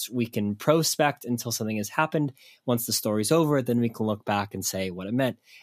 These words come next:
And I think that's really spoken to with some of the, the stuff you're talking about with, with tradition and being passed down from generation to generation,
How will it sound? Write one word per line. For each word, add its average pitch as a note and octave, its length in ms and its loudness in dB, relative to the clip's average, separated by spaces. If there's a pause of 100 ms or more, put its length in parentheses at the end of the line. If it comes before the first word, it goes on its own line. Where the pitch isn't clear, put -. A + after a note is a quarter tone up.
And D3 100 6
I E3 80 6
think F#3+ 240 2
that's D3 400 2
really B2+ 240 2
spoken A#2 440 2
to G#2+ 340 0
with G2+ 440 -2 (880)
some G#3+ 220 4
of A3 120 4
the, E3+ 220 4
the C#3+ 80 -2
stuff D3+ 160 2
you're D3+ 80 -2
talking C#3+ 200 2
about B2+ 180 2
with, B2 240 -2
with C3 160 -2
tradition E3 420 -2
and G2+ 80 -2
being G#2+ 140 0
passed A#2 400 -2
down A2 420 2
from G#2+ 260 -2
generation A2+ 600 0
to G#2+ 80 -2
generation, C#3 680 0